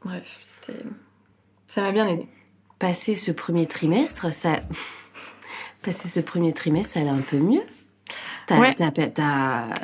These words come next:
Speaker 1: En
Speaker 2: ces,
Speaker 1: fait,
Speaker 2: ces
Speaker 1: du
Speaker 2: nausées,
Speaker 1: jour
Speaker 2: elles
Speaker 1: au
Speaker 2: sont
Speaker 1: lendemain.
Speaker 2: parties ?
Speaker 1: Mais du jour au lendemain, c'est un
Speaker 2: Ah.
Speaker 1: truc de dingue.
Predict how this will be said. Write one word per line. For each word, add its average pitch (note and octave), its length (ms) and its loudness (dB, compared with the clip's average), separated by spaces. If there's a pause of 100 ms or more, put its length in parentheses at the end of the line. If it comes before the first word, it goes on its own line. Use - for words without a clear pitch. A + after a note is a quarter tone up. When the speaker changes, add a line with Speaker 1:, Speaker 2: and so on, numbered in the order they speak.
(120)
Speaker 1:
En G#3 100 4
Speaker 2:
ces, - 100 0
Speaker 1:
fait, C4+ 100 8
Speaker 2:
ces C4 100 2
Speaker 1:
du F3 120 4
Speaker 2:
nausées, F3 140 4
Speaker 1:
jour G3 260 6
Speaker 2:
elles - 60 2
Speaker 1:
au - 60 8
Speaker 2:
sont A#3 40 8
Speaker 1:
lendemain. G3+ 300 4
Speaker 2:
parties ? D#4+ 260 0 (400)
Speaker 1:
Mais F#3 100 -2
du F3+ 140 -6
jour G#3 200 0
au A#3 60 4
lendemain, G#3 380 0
c'est - 160 -4
un A#3+ 60 4
Speaker 2:
Ah. A3 40 4
Speaker 1:
truc G#3+ 180 2
de G3+ 100 0
dingue. F3 320 -4